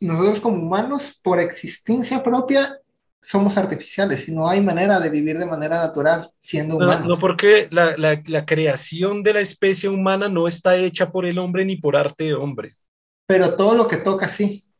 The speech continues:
Speaker 2: Exactamente.
Speaker 1: Y por existencia propia, todo lo que toques y hagas,
Speaker 2: Exactamente.
Speaker 1: por eso.
Speaker 2: Exactamente.
Speaker 1: Entonces,
Speaker 2: Ahí, ahí
Speaker 1: realmente
Speaker 2: sería
Speaker 1: no hay
Speaker 2: todo
Speaker 1: solución.
Speaker 2: artificial. ¿Perdón?
Speaker 1: Por eso, realmente no hay solución para ser naturales.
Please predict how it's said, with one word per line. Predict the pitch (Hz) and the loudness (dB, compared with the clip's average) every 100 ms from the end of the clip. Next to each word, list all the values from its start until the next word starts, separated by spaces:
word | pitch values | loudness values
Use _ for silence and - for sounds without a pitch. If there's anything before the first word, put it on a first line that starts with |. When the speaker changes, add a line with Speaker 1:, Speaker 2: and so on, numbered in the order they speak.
| _ | _
Speaker 2:
Exactamente. | - 143 143 131 147 202 | -6 -2 -2 0 0 2
Speaker 1:
Y | |
por | 202 | 4
existencia | 196 190 208 190 - 220 214 262 | 4 2 -2 -2 0 0 2 0
propia, | 240 254 254 311 330 _ - | 2 0 0 -2 -4 _ 0
todo | 202 233 | 2 4
lo | 220 | 2
que | 175 | -2
toques | 202 196 254 240 - - | -4 -4 -4 -8 -8 -6
y | |
hagas, | 170 160 190 240 - | 0 2 2 2 -2
Speaker 2:
Exactamente. | - 151 151 156 151 - - - | 0 0 4 2 2 0 -8 -10
Speaker 1:
por | - - - - | -20 -20 -20 -16
eso. | - | -4
Speaker 2:
Exactamente. | 143 151 180 202 131 110 110 - - | -2 2 0 2 -2 -4 -10 -18 -4
Speaker 1:
Entonces, | |
Speaker 2:
Ahí, | 143 143 | 2 4
ahí | 202 | 4
Speaker 1:
realmente | 214 - - 220 | 4 4 4 4
Speaker 2:
sería | - 165 | 4 4
Speaker 1:
no | 196 | 4
hay | 196 | 2
Speaker 2:
todo | 180 170 | 4 4
Speaker 1:
solución. | 156 165 | 4 0
Speaker 2:
artificial. | 156 143 - - _ _ _ | -2 -2 -4 -8 _ _ _
¿Perdón? | 151 151 233 - _ _ _ _ | -4 -2 -4 -8 _ _ _ _
Speaker 1:
Por | 190 | 2
eso, | 214 202 | 4 4
realmente | 180 180 208 226 | 2 2 2 2
no | 214 | 2
hay | |
solución | 202 220 190 - 196 | 2 2 2 0 -2
para | 202 196 170 160 - | 0 4 4 2 -8
ser | - 180 | -6 -4
naturales. | 175 180 175 160 175 - - - - | -2 -4 0 2 2 0 -10 -16 -18